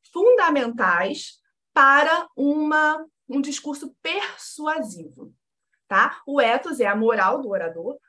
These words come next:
o pathos são as emoções que eu vou provocar naquele ouvinte,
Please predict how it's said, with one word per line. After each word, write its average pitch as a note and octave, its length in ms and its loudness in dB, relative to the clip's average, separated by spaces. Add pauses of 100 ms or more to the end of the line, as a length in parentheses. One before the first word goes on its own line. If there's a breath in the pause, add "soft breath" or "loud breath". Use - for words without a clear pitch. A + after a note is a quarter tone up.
(160)
o D#4 160 -12
pathos A3 600 -2
são A#3+ 240 -4
as A#3 160 -4
emoções D#4+ 640 -4
que E4+ 80 -12
eu C#4+ 100 -6
vou C#4+ 160 -4
provocar C4+ 560 -2
naquele B3 300 -2
ouvinte, G#3 500 -8